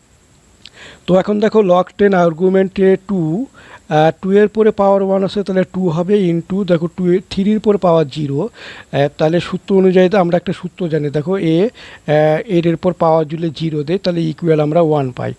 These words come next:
তাহলে থ্রির পরে জিরো থাকার কারণে ওয়ান পাচ্ছি, আর ফাইভের পরে জিরো থাকার কারণে ওয়ান পাচ্ছি। এখন দেখো যে log টেন, দুই এক কে দুই, দুই এক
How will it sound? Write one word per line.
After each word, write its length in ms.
তাহলে 160
থ্রির 360
পরে 520
জিরো 260
থাকার 280
কারণে 280
ওয়ান 280
পাচ্ছি, 560
আর 100
ফাইভের 420
পরে 220
জিরো 220
থাকার 280
কারণে 340
ওয়ান 340
পাচ্ছি। 400
এখন 300
দেখো 460
যে 360
log 320
টেন, 320
দুই 180
এক 160
কে 120
দুই, 160
দুই 140
এক 60